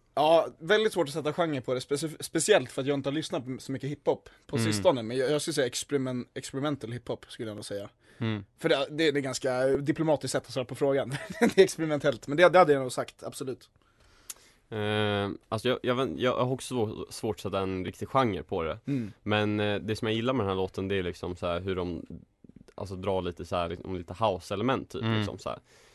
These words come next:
Speaker 3: Och det tycker jag som är så nice med hiphop är att du kan, man kan ta så mycket av massa olika musikstilar liksom och bara blanda det och göra, liksom, göra om det och göra nytt det. Och liksom, jag älskar den här sample-grejen är liksom,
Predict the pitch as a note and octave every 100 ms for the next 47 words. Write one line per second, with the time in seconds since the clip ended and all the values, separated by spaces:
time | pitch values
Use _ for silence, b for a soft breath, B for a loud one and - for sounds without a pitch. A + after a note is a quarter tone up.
0 | b _ G#2 G2 G2 F#2+ F#2 F#2 F2 -
1 | - - - - - - F#2 A#2 A#2+ A2+
2 | A2 F#2 G#2 A#2 B2+ C3+ - G#2+ A#2 -
3 | B2+ - G2 - G2 G#2 G2+ G2+ G#2 G#2+
4 | - C#3 - G2 F#2 - F2+ F#2 F2+ G2
5 | G2 G2+ F#2 F2+ G2 G2 F#2 G2 G2+ -
6 | C3 A2+ _ - - F#2 F#2+ D2+ - D#3
7 | C#3 F#2 D2 - F2 F#2 G2 G2 F#2+ G#2+
8 | G2+ A#2+ F#2+ F2+ F#2+ G2 G2 F#2 F2+ F#2+
9 | G2 F#2 F2+ G2+ G2+ B2+ A2 F#2+ F#2+ F#2+
10 | A#2 - _ F2 E2+ F2 F2+ F#2 F#2+ -
11 | G#2 - A#2 F#2+ - A2+ G2+ G#2 G#2+ A2+
12 | F2+ F2 F2 E2+ F2+ - F2 F2+ F2+